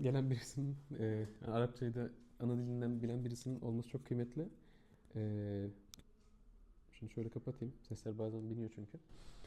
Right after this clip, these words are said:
Evet, şey diyordum. Mahremiyetle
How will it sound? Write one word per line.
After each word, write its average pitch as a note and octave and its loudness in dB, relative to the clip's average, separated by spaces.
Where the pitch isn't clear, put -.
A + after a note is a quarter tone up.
Evet, C3+ 12
şey F3 12
diyordum. A2 12
Mahremiyetle F3 12